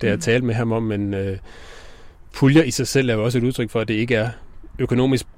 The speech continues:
Speaker 1: bæredygtigt på, på egen, øh, på egen fod. Hvad er det, der skal til, øh, hvis man skal prøve at skære ind til benet for, at, øh, det her, det kan blive rullet ud i stort omfang, som du ser det?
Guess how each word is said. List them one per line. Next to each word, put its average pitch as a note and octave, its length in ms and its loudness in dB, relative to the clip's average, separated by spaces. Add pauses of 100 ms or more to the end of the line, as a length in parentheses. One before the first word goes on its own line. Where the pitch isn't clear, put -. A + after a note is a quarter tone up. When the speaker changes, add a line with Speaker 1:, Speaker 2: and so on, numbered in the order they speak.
(100)
Speaker 1:
bæredygtigt A#2 640 0
på, G#2+ 260 -2
på - 140 -2
egen, G#2+ 380 0
øh, G2+ 200 -2
på - 120 -8
egen A2+ 220 -2
fod. A#2 180 -2
Hvad C3 160 4
er B2+ 40 4
det, B2+ 100 0
der A#2 80 0
skal - 200 -6
til, C3+ 320 0
øh, F#2+ 340 -4
hvis G2 160 -8
man G2 100 -6
skal G2 220 -4
prøve G#2+ 200 -2
at G#2+ 60 -2
skære G#2 240 0
ind A2 100 -2
til - 100 -8
benet G#2+ 320 -2
for, G2 200 -2
at, F#2+ 120 -4
øh, F#2+ 180 -4
det G#2 100 -2
her, G#2 100 -4
det G#2 160 -6
kan G#2+ 140 -4
blive G#2+ 180 0
rullet G#2+ 280 2
ud A#2 160 2
i G#2+ 120 -2
stort A2 300 -2
omfang, G#2+ 380 -4
som G#2+ 140 -8
du A#2+ 100 -4
ser A#2+ 160 -2
det? A2+ 100 -4